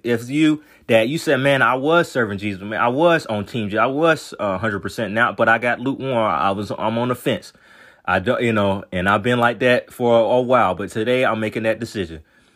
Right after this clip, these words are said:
And lastly, you just don't know. The devil's lying to you. You say, "Man, I don't know if I'm surrendered my life fully to Jesus." But I wanna know today, and t-, I'm gonna give you the opportunity right now to surrender that, your life to Christ.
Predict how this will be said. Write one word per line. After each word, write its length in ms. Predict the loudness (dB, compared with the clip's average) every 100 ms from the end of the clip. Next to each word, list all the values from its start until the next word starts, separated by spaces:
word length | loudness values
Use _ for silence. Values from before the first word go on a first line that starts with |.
| _ -4
And 380 | -2 -2 2
lastly, 440 | 4 4 2 -2 -4
you 200 | -4 0
just 260 | 0 2
don't 240 | 0 2 2
know. 260 | 2 2
The 120 | -2 0
devil's 340 | 2 2 0
lying 280 | 0 2 0
to 100 | -4
you. 60 |
You 60 | -6
say, 140 | -4
"Man, 240 | -2 0 0
I 80 | 0
don't 220 | -2 -2
know 120 | -4
if 120 | -2
I'm 120 | -4
surrendered 400 | -6 -6 -4 -4
my 140 | -4 -2
life 220 | -2 -2
fully 320 | -4 -4 -4
to 80 | -6
Jesus." 500 | -8 -8 -8 -10 -14 _ _ -20 _ _ _ -12
But 160 | 0 2
I 80 | 4
wanna 300 | 2 0 2
know 160 | 0
today, 400 | 0 -2 -2 -4 _ -20 _
and 120 | -16 -10
t-, 120 | -6
I'm 140 | -4
gonna 80 | 0
give 100 | 2
you 80 | 4
the 80 | 4
opportunity 560 | 2 -2 -4 -2 -2
right 240 | 2 0 0
now 160 | -4
to 80 | -4
surrender 420 | -8 -6 -4 -2
that, 260 | -2 -4 -4
your 160 | -2
life 220 | 2 0 -2
to 80 |
Christ. 380 | -8 -6 -8 -10